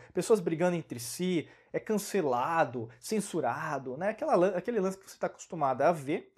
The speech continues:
Só que ao mesmo tempo, será que isso é uma coisa que pode trazer também reflexos positivos pra mim, né?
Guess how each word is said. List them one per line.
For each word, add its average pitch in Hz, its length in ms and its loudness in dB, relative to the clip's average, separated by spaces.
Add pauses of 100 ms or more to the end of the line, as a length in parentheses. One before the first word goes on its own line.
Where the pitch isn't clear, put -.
(160)
Só 349 160 -4
que 285 80 -2
ao 254 40 -2
mesmo 202 200 0
tempo, 185 180 -4
será 247 300 0
que 349 180 -6
isso 151 480 -2 (240)
é 175 80 2
uma 180 140 4
coisa 156 580 2 (380)
que 156 600 2
pode 226 240 6
trazer 160 400 4
também 151 240 -4
reflexos 156 400 0
positivos 151 500 -6
pra 139 160 -6
mim, 185 220 -2 (200)
né? 233 140 -10